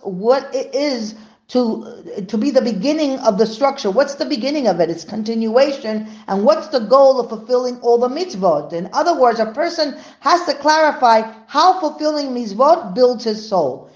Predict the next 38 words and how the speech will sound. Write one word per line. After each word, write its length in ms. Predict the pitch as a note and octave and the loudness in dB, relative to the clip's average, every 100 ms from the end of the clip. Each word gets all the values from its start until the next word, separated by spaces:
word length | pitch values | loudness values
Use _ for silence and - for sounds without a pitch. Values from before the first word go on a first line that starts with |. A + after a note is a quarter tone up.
| _ - | _ -6
and 160 | F3+ | 0
what 260 | A3+ E4 - | 4 2 2
process 360 | D#4 E4 D4+ - | 2 2 -2 -8
to 120 | C4+ | -4
follow 380 | - D4+ D4+ C#4+ | 2 2 2 0
in 220 | A#3+ - | -4 2
order 500 | B3 B3+ E4 F#4 F4 | 4 8 6 4 -2
to 180 | C4+ B3 | -8 -8
achieve 400 | A3 - F3+ - | -8 -8 -12 -10
this. 280 | C#3 B2+ - | -12 -14 -12
So 120 | E3 | -12
there, 300 | D#3+ G#3+ G3 - - | -6 -4 -4 -8 -4
there's 200 | G#3 G#3+ | -2 0
six 240 | F#4+ F#4+ - | 0 0 0
hundred 300 | F4+ F4 D#4 | 0 2 2
and 260 | C4+ B3 | 2 2
thirteen 480 | B3+ B3+ B3+ A#3+ G3 | 2 2 0 -6 -4
or 60 | F3+ | -6
six 240 | C4 - | -8 -12
twenty 460 | - B3+ A#3+ E3+ D3+ - _ | -6 0 0 -2 -8 -16 _
given 300 | F3+ A#3 A3+ G#3+ | 0 2 2 -2
to 120 | G3 | -2
man. 300 | F#3 C#3+ C#3 | 0 -2 -6
And 180 | F3 F3 | -6 -2
he 60 | |
has 160 | C#4 C4+ | -2 0
to 140 | D4+ | 0
identify 680 | B3 A3 E4 F4 C#4+ B3+ A#3+ A#3+ - - | 0 2 2 2 2 2 2 -2 -12 -10
and 180 | A3 | -8
choose 320 | - E4+ D4+ A3+ | -4 -4 -4 -4
which 360 | C#4+ G4 - | -4 -4 -2
one 180 | F4 F4+ | 2 4
of 80 | E4+ | 4
those 220 | D4+ D4 | 4 2
mitzvot 640 | B3 G#3+ G#3+ C#4 E4 - - | -4 -6 0 2 2 0 -10
to 80 | B3 | -10
begin 380 | A#3+ A3 G3+ | -6 -4 -2
with. 260 | D#3+ C3+ | -4 -6